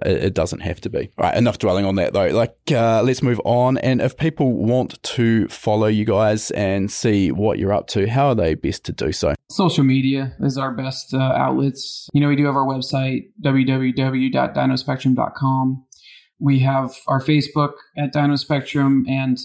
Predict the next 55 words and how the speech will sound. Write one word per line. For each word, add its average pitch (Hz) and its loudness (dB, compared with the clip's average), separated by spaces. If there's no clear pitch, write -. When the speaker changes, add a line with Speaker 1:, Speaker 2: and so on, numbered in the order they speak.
Speaker 2:
on 151 4
Facebook, 139 0
we 131 0
too, 147 2
we 131 2
have 135 0
actually 135 -2
a 120 -2
bunch 135 2
of 123 -6
great 135 2
resources 127 -2
in 135 6
Facebook 131 0
groups. 131 0
So - -4
we 139 2
have, 127 -2
uh, 127 0
some 135 0
D 143 2
S 135 -2
one 135 0
groups 127 -4
for 139 -6
the 123 0
cars 131 -4
we 131 0
support. 123 -2
There's 143 4
actually 147 2
a 135 2
lot 139 2
of 135 0
information, 131 2
a 123 2
lot 127 2
of 131 0
knowledge 123 -2
in 127 2
there, 127 -4
a 139 -2
lot 131 2
of, 131 -2
uh, 127 0
a 135 -8
great 143 -2
group 135 2
of 127 -4
a 127 -4
lot 127 2
of 123 -6
people 131 -4
in 127 4
there. 127 -4